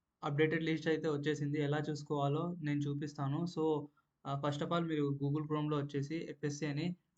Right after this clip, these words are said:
టైప్ చేయాలా. ఎఫ్ఎస్సి అని టైప్ చేసిన తర్వాత మీరు, ఆ, ఈ అప్లికేషన్ చూసుకోవచ్చు. Government of Telangana అని ఈడ ఎఫ్ఎస్సి అప్లికేషన్ సెర్చ్ అని దీనిపై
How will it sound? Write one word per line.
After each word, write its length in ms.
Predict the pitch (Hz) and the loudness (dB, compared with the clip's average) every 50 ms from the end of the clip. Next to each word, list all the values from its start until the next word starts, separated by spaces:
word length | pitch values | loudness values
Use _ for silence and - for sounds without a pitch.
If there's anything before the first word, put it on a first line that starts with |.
| _ - | _ -4
టైప్ 160 | 143 139 143 | -2 0 0
చేయాలా. 400 | 139 - 143 131 127 135 143 143 143 - - | 0 0 0 0 0 -2 -2 -4 -6 -8 -8
ఎఫ్ఎస్సి 320 | - 147 - 156 147 147 160 | -6 -4 -2 -2 -2 -2 -2
అని 140 | 151 151 147 | -2 -2 0
టైప్ 240 | 147 143 139 143 | 0 -2 0 0
చేసిన 200 | 147 143 143 139 | 0 0 2 0
తర్వాత 360 | 139 139 139 135 131 135 - 156 | 0 0 -2 -2 -4 -4 -2 -2
మీరు, 340 | 151 147 147 151 160 160 - _ _ _ _ _ _ _ _ 143 | 0 0 0 0 -2 -2 -4 _ _ _ _ _ _ _ _ -4
ఆ, 200 | 143 139 139 139 147 | -2 -2 -2 -2 -2
ఈ 80 | 151 | -2
అప్లికేషన్ 500 | 147 143 143 147 147 151 147 147 160 151 147 147 | -2 0 0 -2 -2 -2 -2 -2 -2 -2 -2 -2
చూసుకోవచ్చు. 580 | 143 147 143 - - 143 139 135 - - 156 | -2 -2 -2 -4 -2 -2 -2 -2 -4 -6 -4
Government 500 | 147 143 139 139 139 139 143 143 143 143 143 | -2 0 0 2 2 2 2 2 2 0 -2
of 100 | 143 143 | -4 -6
Telangana 560 | - - 135 135 135 135 135 131 135 135 135 | -4 -4 -4 -4 -4 -4 -6 -6 -6 -6 -6
అని 260 | 131 131 131 131 127 | -8 -8 -10 -12 -12
ఈడ 280 | 127 131 139 151 180 180 - _ _ _ _ _ - | -10 -6 -6 -6 -6 -6 -8 _ _ _ _ _ -4
ఎఫ్ఎస్సి 400 | 147 143 147 151 143 147 - 156 | -4 -2 0 0 0 0 0 -2
అప్లికేషన్ 520 | 147 139 143 139 143 143 139 143 143 143 | 0 0 0 0 0 0 2 2 2 2
సెర్చ్ 240 | 143 139 135 - - | 2 0 -2 -4 -4
అని 140 | 139 147 156 | -2 -2 0
దీనిపై 500 | 147 147 147 143 143 147 170 180 180 | 0 0 2 2 2 2 0 0 -2